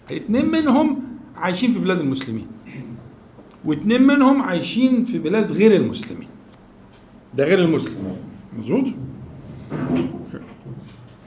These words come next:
الاتنين اللي عايشين في بلاد المسلمين هم الذمي والمستأمن.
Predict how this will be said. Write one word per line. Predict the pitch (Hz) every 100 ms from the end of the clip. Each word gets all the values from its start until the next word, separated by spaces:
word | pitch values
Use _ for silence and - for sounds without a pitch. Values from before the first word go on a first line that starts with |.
| - - - - - -
الاتنين | 185 214 220 339
اللي | 311
عايشين | 262 240 311 -
في |
بلاد | 247 269 262
المسلمين | 254 240 233 208 175 147
هم | - 214 214
الذمي | 175 - 185 180 262 320 311 349 - - - - - - - - - -
والمستأمن. | 185 180 - 135 -